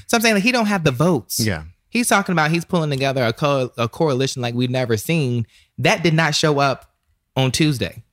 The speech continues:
Speaker 1: You know the group that voted the least?
Speaker 2: No, I don't.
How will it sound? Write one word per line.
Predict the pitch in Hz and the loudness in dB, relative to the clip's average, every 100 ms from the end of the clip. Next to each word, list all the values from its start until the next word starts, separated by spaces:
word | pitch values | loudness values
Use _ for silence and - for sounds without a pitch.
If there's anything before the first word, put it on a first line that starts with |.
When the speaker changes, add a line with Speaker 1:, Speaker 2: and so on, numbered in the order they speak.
| _ _ _ _ _ _ _ _ - - | _ _ _ _ _ _ _ _ -20 -2
Speaker 1:
You | 180 | 0
know | 202 | 2
the | 165 | 2
group | 131 170 165 | 2 0 2
that | 139 127 | -2 0
voted | 143 156 135 | 0 0 0
the | 123 | 0
least? | 123 180 - - _ _ _ _ - - _ _ - - - - | 0 0 -4 -10 _ _ _ _ -20 -20 _ _ -20 -20 -20 -6
Speaker 2:
No, | 131 147 | -2 -2
I | 123 | -2
don't. | 131 | -6